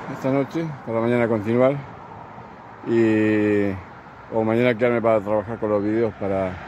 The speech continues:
mandarlo ya para, para Julio. Así que bueno, entrando a Tarazona.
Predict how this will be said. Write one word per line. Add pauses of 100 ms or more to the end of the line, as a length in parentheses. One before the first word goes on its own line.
(840)
mandarlo
ya
para,
para
Julio. (200)
Así
que
bueno, (680)
entrando
a
Tarazona.